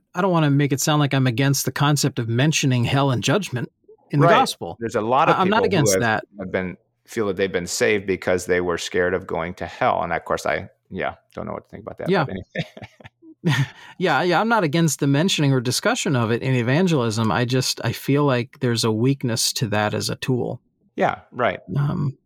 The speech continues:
Speaker 2: Yeah, interesting.
Speaker 1: Yeah.
Speaker 2: So, yeah, thanks for sharing the feedback. It, uh, we're, we're over time, but I hope that's been, uh, uh, been interesting to our listeners. And maybe you have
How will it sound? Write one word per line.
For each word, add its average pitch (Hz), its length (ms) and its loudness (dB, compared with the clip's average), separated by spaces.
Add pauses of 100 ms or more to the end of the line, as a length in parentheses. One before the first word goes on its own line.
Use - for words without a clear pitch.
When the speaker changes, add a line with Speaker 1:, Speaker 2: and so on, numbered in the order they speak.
(200)
Speaker 2:
Yeah, 92 180 -4
interesting. 90 560 -2 (720)
Speaker 1:
Yeah. 113 220 -2 (260)
Speaker 2:
So, 139 160 0
yeah, 151 220 4
thanks 139 260 -6
for 131 120 -6
sharing 135 280 0
the 107 80 -2
feedback. 110 580 0
It, 104 240 -6
uh, 92 320 2
we're, 104 300 -2
we're 101 280 0
over 110 320 2
time, 113 440 -2
but 92 120 2
I 95 100 2
hope 110 240 -2
that's 95 260 0
been, 98 320 -2
uh, 82 300 0 (200)
uh, 71 320 -4
been 90 520 -4 (340)
interesting 131 540 0
to 123 140 2
our 104 120 2
listeners. 110 580 -2
And 104 140 -2
maybe 135 220 2
you 139 280 2
have 110 540 0